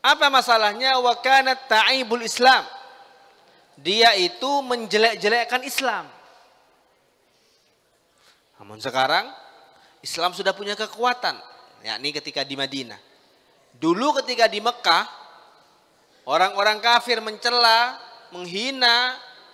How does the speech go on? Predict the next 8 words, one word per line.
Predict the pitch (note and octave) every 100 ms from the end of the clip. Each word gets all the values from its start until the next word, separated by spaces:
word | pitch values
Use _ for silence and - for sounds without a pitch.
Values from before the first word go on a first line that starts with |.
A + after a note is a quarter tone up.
| _ _ _ _ _ _
Islam | B3 - A3+ A#3+ C#4 G3+ C#3 -
nggak | C#3+ C#3+
ada | D3 D3+
apa-apa. | E3 B3+ - D#4 F4 - - - - _ _ _ _ _ _ _ _ _ _ _
Tapi | _ - C3
sekarang | C#3+ C#3+ D#3+ G3+ C4+ - - - - _ _ _ _ _ _
di | B2+ B2+
Madinah, | C3+ C#3+ E3+ G3+ C4